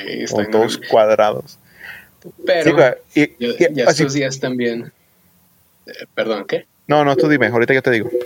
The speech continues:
Speaker 1: Ah, pero ya estos días también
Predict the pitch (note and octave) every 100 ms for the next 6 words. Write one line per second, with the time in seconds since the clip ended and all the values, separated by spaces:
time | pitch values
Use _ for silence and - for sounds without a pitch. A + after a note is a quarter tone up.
0 | - - _ _ - - - A2+ - _
1 | _ - D#3 D3 C3 B2+ - C#3+ C3+ C3
2 | B2+ B2 A#2 A#2 A2+ -